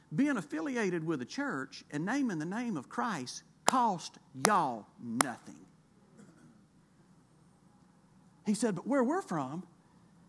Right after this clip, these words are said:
if we're affiliated with a church, it costs us sometimes everything."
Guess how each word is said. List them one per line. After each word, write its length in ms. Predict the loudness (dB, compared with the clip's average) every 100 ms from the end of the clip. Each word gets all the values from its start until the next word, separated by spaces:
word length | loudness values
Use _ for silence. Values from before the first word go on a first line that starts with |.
| -20 -20 -10
if 120 | -4
we're 100 | -2
affiliated 480 | 0 0 2 0 0
with 160 | -2 -2
a 40 |
church, 360 | -2 -2 -2 -6
it 120 | -10 -6
costs 400 | -6 -6 -8 -8
us 180 | -6 -6
sometimes 560 | -6 -6 -6 -6 -4
everything." 640 | -6 -8 -10 -10 -14 -16